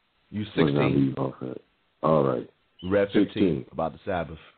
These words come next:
Speaker 1: Now we're at sixteen.
Speaker 2: All right. "Honor thy father and thy mother,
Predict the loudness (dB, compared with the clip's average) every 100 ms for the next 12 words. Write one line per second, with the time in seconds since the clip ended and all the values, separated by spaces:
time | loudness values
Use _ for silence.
0 | _ _ -8 -6 -6 -8 -12 -10 -6 -4
1 | -2 -4 -4 _ _ _ _ _ _ _
2 | _ 2 4 4 2 0 0 2 2 -2
3 | -6 -8 -8 -6 -2 -2 -2